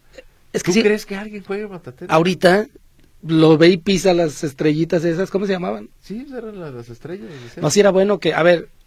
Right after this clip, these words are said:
Speaker 1: aventabas la pelota y luego uno.
Speaker 2: Sí.
Speaker 1: Y luego aventabas otra vez la
Speaker 2: El
Speaker 1: pelota,
Speaker 2: juego,
Speaker 1: dos.
Speaker 2: el juego era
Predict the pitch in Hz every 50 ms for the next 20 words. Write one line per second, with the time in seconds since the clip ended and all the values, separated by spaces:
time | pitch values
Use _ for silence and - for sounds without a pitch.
0 | _ - 165 165 165 160 220 233 254 247 226 - 214 196 214 226 220 240 220 214
1 | 220 220 226 233 - 196 185 180 165 143 123 - - _ _ _ _ _ _ _
2 | - 135 151 180 180 175 160 180 156 202 214 226 208 208 - 240 226 226 220 220
3 | 196 208 - - 240 226 165 127 175 185 185 175 - - 110 113 110 120 131 127
4 | 139 156 151 143 131 123 131 151 165